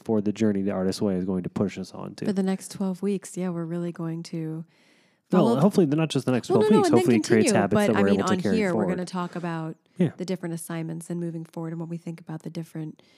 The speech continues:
Speaker 2: chapters and lessons
Speaker 1: Yeah.
Speaker 2: and, and all of those
Speaker 1: And I think for
Speaker 2: things.
Speaker 1: anybody who's, uh, a creator at any stage of their life, um, uh, or at any stage of creativity, I think The Artist's Way is a great, a great way to frame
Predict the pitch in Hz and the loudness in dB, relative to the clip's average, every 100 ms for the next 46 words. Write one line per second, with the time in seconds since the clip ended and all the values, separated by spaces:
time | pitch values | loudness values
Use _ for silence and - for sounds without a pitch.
0 | _ _ _ _ _ _ _ _ - 294 | _ _ _ _ _ _ _ _ -6 -4
1 | - 220 202 180 190 220 - 190 180 175 | -2 -4 -2 -4 -2 -2 -2 -2 2 4
2 | 120 170 170 175 175 170 170 170 160 139 | 2 2 -4 -6 -6 -6 -6 -2 0 4
3 | 151 - 208 - 120 117 120 120 117 104 | 2 4 0 2 2 2 4 4 2 2
4 | 117 107 98 - - - 139 107 101 101 | 2 2 0 -6 -12 -10 -4 -2 0 -2
5 | - 113 - - 117 107 104 101 98 104 | -4 -8 -8 -4 0 2 2 2 0 -2
6 | 104 123 113 107 - 107 95 95 90 92 | -4 -4 -2 -2 -2 -2 -2 -2 -4 -6
7 | 95 - - - _ 107 95 92 90 90 | -6 -8 -12 -18 _ -6 -4 -4 -4 -8
8 | - - 104 98 113 104 98 107 104 - | -12 -6 -4 -4 -2 0 0 -2 -4 -4
9 | 98 98 - 95 - 95 95 90 101 - | -6 -6 -6 -8 -8 -12 -10 -8 -8 -8
10 | 101 98 92 92 - 107 95 101 95 98 | -6 -4 -2 -2 -2 -2 -2 -2 -2 -2
11 | - 104 107 127 _ - - - - 120 | 2 2 2 -2 _ -20 -20 -18 -6 0
12 | 135 147 131 120 113 - - 98 92 85 | 2 4 4 2 2 -4 -2 -2 -2 -6